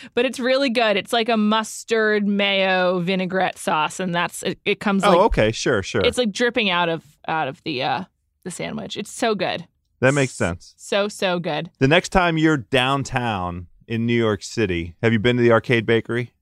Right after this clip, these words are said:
Speaker 1: No.
Speaker 2: One of the single best ham. It's in the French style.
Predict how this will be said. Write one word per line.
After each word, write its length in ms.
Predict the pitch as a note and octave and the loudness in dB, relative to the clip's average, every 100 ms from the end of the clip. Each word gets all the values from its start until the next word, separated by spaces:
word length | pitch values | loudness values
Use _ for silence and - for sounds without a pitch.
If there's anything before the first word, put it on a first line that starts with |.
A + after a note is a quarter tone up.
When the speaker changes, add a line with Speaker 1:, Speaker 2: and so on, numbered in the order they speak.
| _ | _
Speaker 1:
No. 440 | E3+ D#3+ A#3 E3+ - _ _ _ _ _ _ _ _ _ _ | -6 -4 -2 -4 -8 _ _ _ _ _ _ _ _ _ _
Speaker 2:
One 180 | A#2+ C3 | 0 4
of 80 | B2+ | 4
the 80 | A2 | 2
single 380 | - B2+ A#2 | 0 2 2
best 680 | G#2+ A2 G#2+ G#2 - - - _ _ _ _ _ | 2 4 2 0 -8 -18 -20 _ _ _ _ _
ham. 260 | - B2 A2+ | 0 2 2
It's 180 | A#2+ - | 0 -2
in 100 | B2+ | -2
the 60 | |
French 280 | A2 C3+ A2 | 0 2 0
style. 500 | - - E2 D#2 E2+ | 0 -4 -2 -4 -8